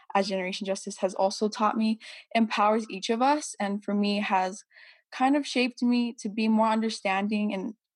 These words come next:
learn that I can use my voice, which I would not be here today without the help of these amazing people on this call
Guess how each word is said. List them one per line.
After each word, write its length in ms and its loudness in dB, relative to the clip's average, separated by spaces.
learn 400 2
that 120 0
I 100 0
can 360 -6
use 200 -2
my 160 0
voice, 600 -2
which 300 2
I 120 2
would 160 0
not 240 2
be 140 0
here 300 2
today 440 0
without 360 -2
the 60 -2
help 260 0
of 300 0
these 140 4
amazing 400 2
people 300 0
on 120 2
this 180 -4
call 420 4